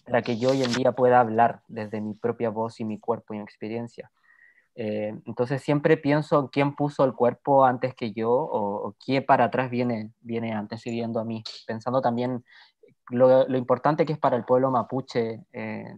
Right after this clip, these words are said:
las personas mayores, los futaqueche, eh, la, la, las personas sabias, ¿no? que, que tienen más recorrido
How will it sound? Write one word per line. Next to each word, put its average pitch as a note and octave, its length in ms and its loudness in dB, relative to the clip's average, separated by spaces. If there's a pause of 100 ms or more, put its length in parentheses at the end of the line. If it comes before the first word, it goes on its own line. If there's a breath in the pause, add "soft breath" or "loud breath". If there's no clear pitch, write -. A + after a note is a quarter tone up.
las A2 140 -8
personas B2+ 420 -6
mayores, A#2 640 0
los A#2 260 -10
futaqueche, A#2 880 -6 (400 loud breath)
eh, A2 300 -10
la, A2+ 240 -10
la, A2 280 -8
las A2 380 -10 (160)
personas C#3 400 -2
sabias, A2+ 400 2
¿no? A2+ 220 -10
que, A2+ 200 -10
que A2+ 120 -10
tienen A#2+ 320 -4
más A#2+ 280 0
recorrido A#2+ 800 -4